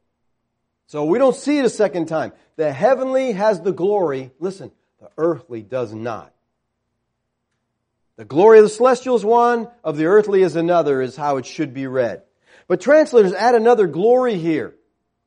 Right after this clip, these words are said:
But that's wrong 'cause Paul doesn't use that for the earthly. He never does. The glory of the celestial is one, the earthly is another. So glory is important in this text, and understanding it's only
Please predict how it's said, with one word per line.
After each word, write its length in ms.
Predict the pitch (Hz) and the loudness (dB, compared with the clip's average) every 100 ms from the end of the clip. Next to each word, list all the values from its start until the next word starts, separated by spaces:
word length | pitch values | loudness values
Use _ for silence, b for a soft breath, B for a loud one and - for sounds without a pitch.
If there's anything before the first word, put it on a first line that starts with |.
| _ _ _ _ _ _ - | _ _ _ _ _ _ -18
But 120 | 147 | -6
that's 240 | 220 214 | -4 -4
wrong 280 | 170 220 226 | -2 0 0
'cause 120 | 175 | -4
Paul 220 | - 180 180 | -8 -6 -4
doesn't 300 | 175 170 165 | -2 -4 -4
use 200 | 175 143 | -6 -6
that 180 | 139 | -8
for 100 | 139 | -10
the 120 | 127 127 | -14 -10
earthly. 280 | 123 120 107 | -12 -12 -8
He 100 | 143 | -2
never 420 | 165 196 190 180 | 0 0 0 -4
does. 560 | 147 131 82 - _ _ _ _ _ - | -2 -4 -6 -18 _ _ _ _ _ -20
The 80 | |
glory 300 | 107 156 160 | -4 2 2
of 40 | 135 | 2
the 60 | |
celestial 800 | 123 156 190 220 - 220 214 - _ _ _ 120 | -8 -4 -2 -2 -4 -6 -6 -10 _ _ _ -6
is 60 | |
one, 400 | 139 180 185 185 - _ _ | 0 0 0 -6 -14 _ _
the 100 | 123 | -8
earthly 380 | 147 165 160 160 | -2 -2 -2 -2
is 120 | 151 | -2
another. 380 | 147 147 143 117 | -2 -6 -6 -8
So 180 | - 123 | -12 -16
glory 460 | 110 143 269 320 220 | -8 0 0 0 -4
is 140 | 170 | -6
important 560 | 160 - 269 254 - - _ _ _ _ | -10 -6 0 0 -2 -14 _ _ _ _
in 160 | 135 143 | -12 -8
this 160 | 131 - | -10 -10
text, 360 | 127 120 - | -10 -10 -10
and 80 | 151 | -8
understanding 540 | 175 165 - 196 156 | -6 -8 -8 -6 -6
it's 120 | 131 170 | -6 -8
only 300 | 165 139 | -8 -8